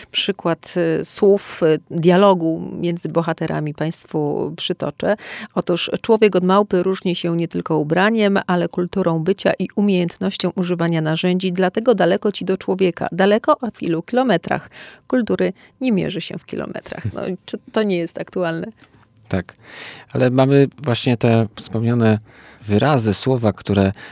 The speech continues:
Speaker 2: które już zaczęły też wchodzić do, e, do języka. Pojazdy typu wannolot, wideo bzikolot, aerografolot, e, bąkolot,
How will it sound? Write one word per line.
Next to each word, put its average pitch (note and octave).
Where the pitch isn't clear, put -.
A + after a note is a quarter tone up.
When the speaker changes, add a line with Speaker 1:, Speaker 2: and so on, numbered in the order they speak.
Speaker 2:
które A2
już G#2+
zaczęły A#2
też A2
wchodzić G#2
do, F#2+
e, F#2
do G2+
języka. G2
Pojazdy G2+
typu -
wannolot, G2+
wideo F#2+
bzikolot, G2
aerografolot, G2
e, F#2+
bąkolot, A2+